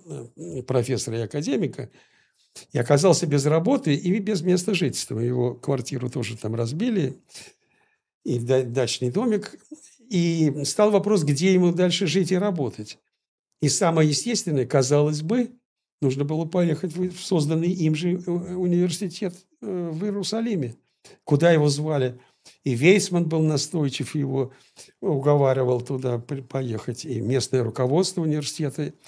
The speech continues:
Ему предлагали все условия, которые он только может выдвинуть. И когда ему не стало не нравиться по-, обс-,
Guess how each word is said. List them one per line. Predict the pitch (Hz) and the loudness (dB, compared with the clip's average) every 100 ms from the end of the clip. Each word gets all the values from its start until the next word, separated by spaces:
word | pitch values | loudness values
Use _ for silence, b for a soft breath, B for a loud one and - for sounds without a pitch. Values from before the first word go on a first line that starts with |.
| B B B - | B B B 2
Ему | 156 190 | 6 6
предлагали | 180 185 180 180 202 190 | 4 2 4 4 6 6
все | - - 220 | 4 0 0
условия, | 170 - 208 190 151 | 0 0 0 0 0
которые | 143 131 147 | -2 -2 -2
он | 127 | -2
только | 139 135 139 | -2 -4 0
может | 139 127 135 - | 0 0 -2 -8
выдвинуть. | 120 95 98 95 101 _ _ _ B B B B B - | -8 -8 -10 -12 -14 _ _ _ B B B B B -8
И | 135 | 2
когда | 170 190 | 4 8
ему | 196 196 | 8 8
не | 180 | 4
стало | - 208 180 | 2 2 2
не | 170 180 | 4 4
нравиться | 175 160 139 123 | 6 4 2 0
по-, | 127 156 160 | -2 -4 -2
обс-, | 147 117 | -6 -6